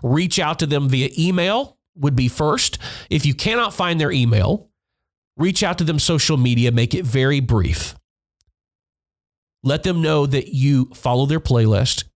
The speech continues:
you love the music they add to their playlist, and you think yours would fit in nicely because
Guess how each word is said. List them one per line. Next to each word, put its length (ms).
you 160
love 240
the 80
music 340
they 160
add 140
to 60
their 140
playlist, 500
and 100
you 140
think 260
yours 300
would 160
fit 240
in 180
nicely 460
because 600